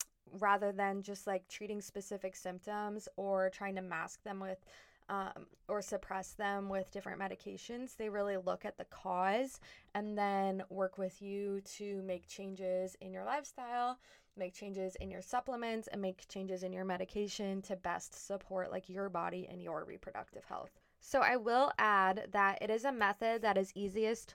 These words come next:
learned if you are not currently sexually active, um, though possible still if you are. Um, and like I said, it's best learned from a teacher that is a fertility care practitioner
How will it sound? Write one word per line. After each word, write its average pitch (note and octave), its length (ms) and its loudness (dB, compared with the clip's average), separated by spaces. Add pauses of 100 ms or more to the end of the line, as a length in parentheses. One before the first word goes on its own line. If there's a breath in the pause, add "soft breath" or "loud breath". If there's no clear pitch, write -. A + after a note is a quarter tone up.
(160)
learned F#3+ 440 2
if G3 140 -2
you G#3+ 60 2
are F#3+ 100 4
not F#3 400 0
currently G#3 800 -2
sexually G3+ 600 -6
active, A#3+ 680 -4 (400 loud breath)
um, G#3 280 2 (100)
though G#3 460 4 (220)
possible G3+ 680 2
still F#3+ 500 2
if F#3+ 180 0
you G3 140 0
are. F3 300 2 (380 loud breath)
Um, G#3 320 6
and G3 340 0
like F#3+ 200 0
I F#3+ 80 0
said, F#3 320 -4
it's - 180 -8
best G3+ 320 4
learned G3 240 0
from G3 160 -4
a F3+ 40 0
teacher G#3+ 520 -2
that G3+ 140 4
is F#3+ 140 6
a F#3 80 2
fertility F#3+ 640 -2
care F#3 260 0
practitioner B3 800 -4